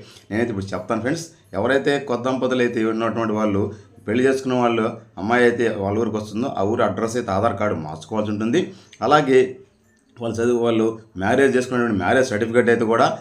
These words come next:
ఖచ్చితంగా కంపల్సరీగా కావాల్సి ఉంటుంది. వాళ్ళు సర్టి-, ఆధార్ కార్డు జిరాక్స్‌లు,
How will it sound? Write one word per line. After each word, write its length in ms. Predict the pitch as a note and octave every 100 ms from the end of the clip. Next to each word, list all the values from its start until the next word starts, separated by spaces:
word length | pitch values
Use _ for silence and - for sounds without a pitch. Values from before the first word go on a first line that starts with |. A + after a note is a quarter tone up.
| -
ఖచ్చితంగా 380 | - G2 G#2 A#2+
కంపల్సరీగా 480 | G#2 G#2+ A2 A2+ G2+
కావాల్సి 420 | F#2+ F2+ G#2 G#2+
ఉంటుంది. 320 | G2+ A2 G#2+ - - - _
వాళ్ళు 400 | G#2+ B2 A#2+ G#2 - - - -
సర్టి-, 260 | G2+ G2+
ఆధార్ 320 | F#2+ G2+ A#2+
కార్డు 160 | A#2 G#2
జిరాక్స్‌లు, 560 | F#2 G#2 G#2+ A2+ B2